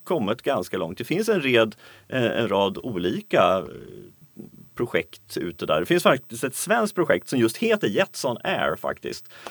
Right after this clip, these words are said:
som har då tagit fram en första sån här, liksom, prototyp när det gäller en, liksom, en enmans, eh, flygande bil som då ska kunna,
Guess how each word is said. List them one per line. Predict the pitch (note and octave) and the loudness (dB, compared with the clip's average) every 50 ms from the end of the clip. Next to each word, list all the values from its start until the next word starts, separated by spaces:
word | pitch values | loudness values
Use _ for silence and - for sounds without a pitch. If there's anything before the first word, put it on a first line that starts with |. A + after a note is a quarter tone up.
| - - - - _ | -18 -20 -20 -20 _
som | - - - B2 | -8 -6 -4 0
har | B2 B2+ A#2 A#2 | 4 6 6 8
då | A2+ A2 G2 F#2+ G2+ | 6 6 4 4 2
tagit | G#2 - B2 A2+ G#2+ A2 - | 2 2 2 2 2 2 2
fram | C#3 C#3 C#3+ C#3 B2 | 4 6 6 6 4
en | A2 G#2+ G#2 | 2 0 0
första | - - B2+ A#2 - - - C3+ C3 | 0 -2 -2 -2 -4 0 0 0 2
sån | - C3+ | 2 2
här, | A2 F#2 F2+ F2 | 4 4 4 4
liksom, | F2+ - F2 F2 | 2 -2 -6 -8
prototyp | - G#2 G2 - A2 - - - B2+ - - | -8 -10 -8 -8 -8 -4 -2 -2 -2 -2 -4
när | _ A2 G2 | _ -4 -2
det | F#2 | 0
gäller | F#2+ F2+ F2 F2 F2 F2 | 0 0 0 -2 -2 -2
en, | F2 F2 C2 | -2 -2 -2
liksom, | D2+ F#2 - G2 F2+ | -4 -8 -6 -8 -8
en | - - | -8 -6
enmans, | - B2 A2+ G2 G2 G2+ G2+ F#2+ G2 G2 G2 G2 - - - G#2+ | -4 -2 0 0 0 0 2 2 2 2 0 -4 -8 -6 -2 0
eh, | F#2+ F2+ F2 F2 | 2 2 2 0
flygande | - - C#3 C#3 C3 C#3 C3+ C#3+ B2 A2 G#2+ | -2 -4 -6 -4 -4 -2 0 0 2 2 0
bil | G2+ F2+ D2+ D2+ F2 F2 - - - - - - - _ _ | 0 0 -2 -2 -2 -4 -4 -10 -20 -20 -20 -20 -20 _ _
som | - F#2 F#2 F2+ F2+ | -10 -8 -6 -4 -4
då | E2+ D#2+ F2 | -4 -4 -4
ska | - - E2 | -6 -8 -10
kunna, | - - E2+ E2+ E2 E2 | -8 -8 -4 -2 -2 -2